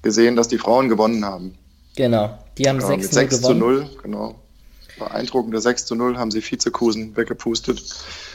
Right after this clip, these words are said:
Speaker 1: Oder Pillenkusen oder Leverkusen,
Speaker 2: Ich,
Speaker 1: wie der
Speaker 2: ich
Speaker 1: Herr
Speaker 2: weiß
Speaker 1: Streich
Speaker 2: nicht,
Speaker 1: sagt.
Speaker 2: ob die Geschichte der Frauenmannschaft von Bayern null vier Leverkusen auch auf Vizekusen zutrifft.
Speaker 1: <laughs> Weiß ich nicht.
Speaker 2: <laughs>
Speaker 1: Wahrscheinlich
Speaker 2: So,
Speaker 1: nicht.
Speaker 2: so weit geht mein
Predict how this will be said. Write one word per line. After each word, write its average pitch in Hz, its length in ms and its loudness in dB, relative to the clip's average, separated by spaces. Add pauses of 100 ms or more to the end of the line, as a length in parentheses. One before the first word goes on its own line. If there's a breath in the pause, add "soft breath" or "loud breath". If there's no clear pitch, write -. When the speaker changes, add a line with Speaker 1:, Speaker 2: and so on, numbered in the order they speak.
(180 loud breath)
Speaker 1:
Oder 95 200 2
Pillenkusen 123 960 2
oder 104 340 -4 (840)
Leverkusen, 131 600 2
Speaker 2:
Ich, 123 140 -2
Speaker 1:
wie 110 40 -12
der 113 100 -6
Speaker 2:
ich 110 60 -8
Speaker 1:
Herr - 60 -6
Speaker 2:
weiß 139 220 6
Speaker 1:
Streich 185 140 2
Speaker 2:
nicht, 165 180 4
Speaker 1:
sagt. 123 160 -2
Speaker 2:
ob - 300 0
die 147 120 0
Geschichte 147 560 -4
der 139 120 2
Frauenmannschaft 143 880 0
von 135 160 -6
Bayern 135 240 4
null 139 120 -4
vier 139 200 -6
Leverkusen 135 680 -6
auch 139 280 2
auf 143 260 -6
Vizekusen 180 760 -2
zutrifft. 190 540 2
Speaker 1:
<laughs> - 0 -
Weiß 160 200 4
ich - 120 2
nicht. 160 520 0
Speaker 2:
<laughs> 175 60 2
Speaker 1:
Wahrscheinlich - 360 -2
Speaker 2:
So, 170 160 4
Speaker 1:
nicht. - 360 -6
Speaker 2:
so 156 240 2
weit 165 300 4
geht 180 240 4
mein 160 460 -2